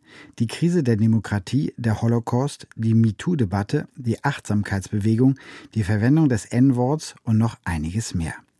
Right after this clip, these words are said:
Kermani lässt in seinem Roman nichts aus, was ihn und die Gesellschaft dieser Tage bewegt oder eben im Sommer zweitausendvierundzwanzig und kurz davor bewegt hat. Dem Tagesspiegel-Kritiker ist das einfach zu viel Selbsterlebtes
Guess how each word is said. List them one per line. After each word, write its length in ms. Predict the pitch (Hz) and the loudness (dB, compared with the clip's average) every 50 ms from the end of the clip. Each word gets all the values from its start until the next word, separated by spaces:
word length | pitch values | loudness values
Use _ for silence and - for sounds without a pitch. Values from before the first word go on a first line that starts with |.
| _ _ - | _ _ -10
Kermani 580 | - - 104 104 107 120 143 156 147 131 135 | -2 0 2 2 2 2 4 4 4 4 2
lässt 320 | 131 - 113 120 120 - - | 2 2 0 -2 -2 0 -2
in 80 | 117 | -2
seinem 280 | 107 104 98 101 107 107 | 0 0 2 2 2 2
Roman 520 | 98 90 95 95 95 95 101 110 120 120 _ - | 0 0 -2 0 0 0 2 0 0 0 _ -2
nichts 360 | 123 117 101 - - - - | -2 -2 -2 -2 -8 -10 -4
aus, 280 | - 123 131 127 - - - - - - - - - | 0 0 0 0 -2 -6 -16 -20 -20 -20 -20 -12 -4
was 240 | 101 107 101 - - | -2 -2 -2 -2 -4
ihn 240 | 160 180 196 202 | -2 0 0 0
und 140 | 180 123 110 | 0 0 -2
die 60 | - | -2
Gesellschaft 580 | 95 110 92 98 98 113 120 - - 120 110 - - - - - | -2 -2 0 0 0 0 -2 -2 -4 -6 -6 -6 -14 -16 -8 -6
dieser 280 | 110 98 107 104 95 | -4 -2 -2 -2 -2
Tage 300 | - - 98 104 98 104 | -2 -4 -4 -2 -2 -2
bewegt 480 | 92 101 92 90 107 131 156 - - - - - - - - _ _ | -2 -2 -2 0 0 0 0 -2 -10 -20 -20 -20 -20 -20 -20 _ _
oder 280 | - 151 175 170 135 - | 0 2 4 4 4 2
eben 240 | 117 123 123 143 135 | 2 2 2 2 2
im 160 | - 120 107 | 2 0 0
Sommer 380 | 92 101 107 110 113 117 - - | 2 2 2 4 4 2 0 -2
zweitausendvierundzwanzig 1200 | - - 101 101 101 104 101 98 107 104 - 127 127 117 107 - 107 107 117 113 - 135 117 - - - - - - - _ | -6 -4 -4 -4 -2 -2 -2 -2 -2 -2 0 0 2 2 2 0 0 0 0 2 0 -2 -4 -4 -8 -20 -20 -20 -20 -12 _
und 160 | - 123 127 | 2 2 2
kurz 340 | - - - 107 104 - - | 2 0 -4 -4 -4 -4 -4
davor 400 | - 131 123 - - 123 113 104 | -4 -4 -4 -2 -2 0 0 0
bewegt 540 | 92 101 98 92 110 120 - - - - - | 0 -2 -2 -2 -2 -4 -4 -6 -14 -10 -10
hat. 260 | 101 - - - - _ _ _ _ _ _ _ _ _ _ _ - - - - - - - - - | -10 -10 -10 -16 -20 _ _ _ _ _ _ _ _ _ _ _ -20 -20 -18 -18 -18 -18 -18 -10 -4
Dem 140 | - 110 107 | -2 0 0
Tagesspiegel-Kritiker 1120 | - 127 151 180 175 151 - - 120 110 107 98 - - 120 - 139 131 - 143 143 - - | 2 0 0 0 0 -2 -2 0 0 0 0 0 0 -2 -2 0 0 0 2 2 0 0 -2
ist 160 | 117 - - | -6 -4 -2
das 200 | 120 107 - - | -4 -4 -4 -4
einfach 380 | - 107 104 - - 120 113 - | -2 -2 -2 -2 -2 -4 -4 -4
zu 160 | - - 117 | -6 -8 -6
viel 200 | - - 139 123 | 0 0 0 2
Selbsterlebtes 800 | 107 120 131 147 - - - 123 120 131 127 - - 147 - - | 2 2 0 0 0 -2 -2 2 2 2 2 2 -2 -2 -2 -4